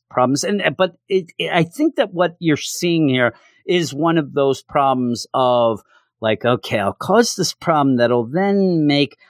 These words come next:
Hulkling kinda come together with this. Like, I think that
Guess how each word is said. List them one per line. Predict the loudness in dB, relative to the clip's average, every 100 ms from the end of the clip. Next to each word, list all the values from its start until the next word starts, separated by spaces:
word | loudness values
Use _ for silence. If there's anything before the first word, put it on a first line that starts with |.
| _ -4
Hulkling | -2 -2 -2 -2 -2
kinda | -2 0 2 0 -2 _ _ _
come | -2 0 0
together | 0 0 0 -2
with | -2
this. | -2 -2 0
Like, | -2 -2
I | -4
think | -2 -4 0
that | -2